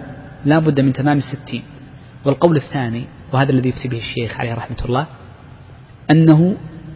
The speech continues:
يحسب بحساب الشهر. يوم اثنين،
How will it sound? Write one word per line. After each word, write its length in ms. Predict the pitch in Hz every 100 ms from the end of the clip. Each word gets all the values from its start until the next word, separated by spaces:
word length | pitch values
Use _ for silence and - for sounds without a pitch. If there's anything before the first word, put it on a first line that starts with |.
| -
يحسب 340 | 165 156 - 139
بحساب 360 | 131 131 135
الشهر. 380 | 123 - 120 - - - - - - - - - - - - - - - -
يوم 180 | 139 143
اثنين، 600 | - 147 175 240 -